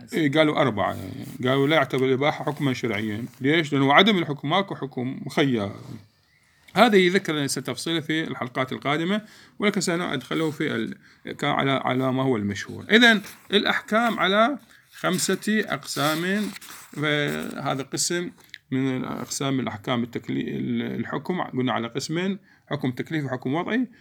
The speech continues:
وترك الحكم المو-، الوضعي إلى البحوث،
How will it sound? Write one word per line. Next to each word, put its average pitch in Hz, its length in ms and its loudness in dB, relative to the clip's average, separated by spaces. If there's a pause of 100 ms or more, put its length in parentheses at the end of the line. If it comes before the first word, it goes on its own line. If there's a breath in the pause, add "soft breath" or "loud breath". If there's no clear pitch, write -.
(160 soft breath)
وترك 156 460 4
الحكم 147 340 -2
المو-، 165 380 -2
الوضعي 190 580 2 (520 loud breath)
إلى 160 500 6
البحوث، 156 680 0